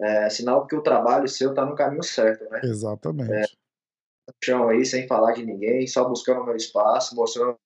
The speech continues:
Speaker 1: o meu, meu trabalho lá dentro do octagon.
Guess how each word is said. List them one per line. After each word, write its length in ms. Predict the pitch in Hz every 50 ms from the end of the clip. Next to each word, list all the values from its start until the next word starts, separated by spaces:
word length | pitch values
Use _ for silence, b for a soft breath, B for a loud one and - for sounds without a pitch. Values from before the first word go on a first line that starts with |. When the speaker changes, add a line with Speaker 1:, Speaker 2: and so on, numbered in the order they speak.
| _
Speaker 1:
o 60 | - 120
meu, 260 | 117 117 117 117 - - _ _ _ _ -
meu 120 | - 110 113
trabalho 360 | 113 113 107 107 113 113 113
lá 120 | 117 113
dentro 200 | 113 117 113 113
do 100 | 113 117
octagon. 720 | 117 117 - - 120 120 - - 101 104 117 147 - -